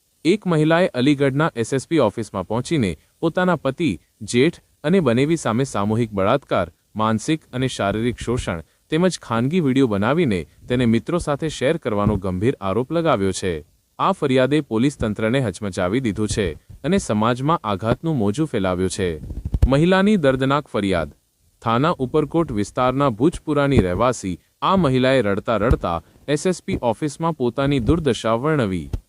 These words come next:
તેની ફરિયાદ અનુસાર, તેના સાસરિયામાં રોજ તેની સાથે અમાનવીય વર્તન કરવામાં આવે છે. મહિલાએ જણાવ્યું, "મારો પતિ મારી સાથે ખરાબ વર્તન કરે છે. જેઠ રોજ મારા પર બળજબરી કરી બળાત્કાર કરે છે.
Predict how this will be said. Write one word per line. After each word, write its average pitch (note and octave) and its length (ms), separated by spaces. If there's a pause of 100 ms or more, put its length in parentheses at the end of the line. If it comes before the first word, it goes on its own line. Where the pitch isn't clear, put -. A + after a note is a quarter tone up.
(200)
તેની G3+ 240
ફરિયાદ C3+ 460
અનુસાર, G2+ 600 (240)
તેના E3 200
સાસરિયામાં D#3+ 760
રોજ C3 300
તેની C3 240
સાથે A#2+ 480
અમાનવીય E3 540
વર્તન C3+ 400
કરવામાં G#2+ 480
આવે A#2+ 340
છે. E2+ 340 (360)
મહિલાએ D#3 400
જણાવ્યું, G#2 560 (160)
"મારો E3 240
પતિ E3 300
મારી C#3+ 260
સાથે A2+ 360
ખરાબ A#2+ 340
વર્તન A#2 380
કરે F#2+ 260
છે. D#2+ 300 (320)
જેઠ C#3 400
રોજ C3+ 360
મારા C3 300
પર D#3+ 180
બળજબરી B2 600
કરી G#2 300
બળાત્કાર C3+ 600
કરે G2 280
છે. E2+ 380